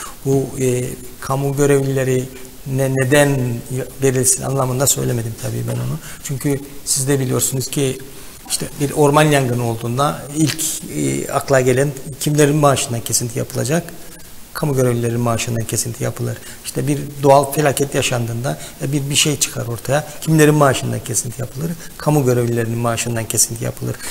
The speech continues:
Yani memlekette hep söylenir ya, işte kamuyla özel arasında bir dengesizlik vardır. Evet, doğrudur, vardır. Ama devletin ihtiyacı olduğu zaman da devlete, e, en fazla katkıyı kamu görevlilerin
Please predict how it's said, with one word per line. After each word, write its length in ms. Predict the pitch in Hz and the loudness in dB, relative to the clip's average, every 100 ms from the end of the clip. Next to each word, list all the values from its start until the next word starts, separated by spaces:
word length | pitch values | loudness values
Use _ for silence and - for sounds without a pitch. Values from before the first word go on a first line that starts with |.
| - | -4
Yani 200 | 135 139 131 - - - | -2 -2 -4 -12 -14 0
memlekette 480 | 147 151 143 123 151 | 2 4 2 4 4
hep 100 | 139 | 6
söylenir 420 | 160 147 139 185 | 6 4 4 4
ya, 80 | 180 | 4
işte 220 | - 151 | 4 0
kamuyla 440 | - 147 151 147 147 | 2 2 2 2 2
özel 280 | 139 143 | 2 2
arasında 460 | 139 143 - 143 135 | 2 2 2 2 -4
bir 120 | 127 | -2
dengesizlik 580 | 139 131 - 123 120 - | 0 4 4 4 0 2
vardır. 180 | 123 190 | 2 8
Evet, 260 | 160 - | 6 8
doğrudur, 360 | 175 160 147 139 | 8 8 6 6
vardır. 340 | 139 127 117 - - - - | 8 8 6 -2 -10 -12 0
Ama 280 | 135 131 - - - - - - - - | 4 4 2 -8 -14 -14 -14 -14 -4 6
devletin 760 | 139 135 131 - - 170 165 | 6 8 2 0 0 4 4
ihtiyacı 580 | 165 143 - 143 127 135 | 4 0 6 8 8 8
olduğu 260 | 156 139 147 | 6 6 6
zaman 300 | 156 135 127 | 6 6 4
da 120 | 123 | 4
devlete, 600 | 127 123 123 139 135 131 | 2 2 2 4 4 4
e, 120 | 135 127 | 0 0
en 300 | 123 151 135 | 2 0 0
fazla 340 | 143 131 131 | 0 0 0
katkıyı 420 | - 147 - 160 | 0 -2 0 -2
kamu 260 | - 156 151 | 4 4 8
görevlilerin 520 | 160 143 127 143 | 8 8 6 4